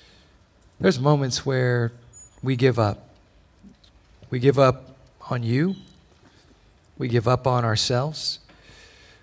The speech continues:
We give up on those around us. But you're a God that continually pursues because your character is that you're faithful. You are faithful to the very end.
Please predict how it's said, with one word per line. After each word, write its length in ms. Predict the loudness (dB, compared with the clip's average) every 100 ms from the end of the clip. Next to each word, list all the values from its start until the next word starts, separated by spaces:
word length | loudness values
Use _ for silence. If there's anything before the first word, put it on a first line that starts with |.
| _
We 120 | -4 0
give 160 | 2
up 160 | 2 2
on 160 | 0
those 180 | 0 0
around 340 | 0 -2 -2 -4
us. 460 | -6 -8 -12 -14 -20 _ _ _ _ _ _ _ _ _ _ _
But 180 | -4 0
you're 140 | 2
a 60 | 4
God 320 | 4 4 2
that 80 | -2
continually 720 | -6 -6 -6 -6 -4 -4 -4
pursues 720 | -4 -6 -4 -6 -6 -8 -14 -18 _ -20 -20 -20 _ _ _ _ _ _ -12
because 340 | -2 -2 -2
your 220 | -2 -2
character 540 | 0 0 0 -2 -10 -12 _ _ _ _ _ _ _ _ _ -4
is 120 | 0
that 160 | 0
you're 100 | -2
faithful. 560 | -4 -2 -2 -2 -8 -12 -18 _ -20 _ _ _ _ _ -2
You 120 | -2
are 80 | -2
faithful 640 | -6 -4 -2 -2 -2 -4 -4
to 120 | -6
the 100 | -6
very 360 | -4 -2 -2
end. 300 | -4 -6 -12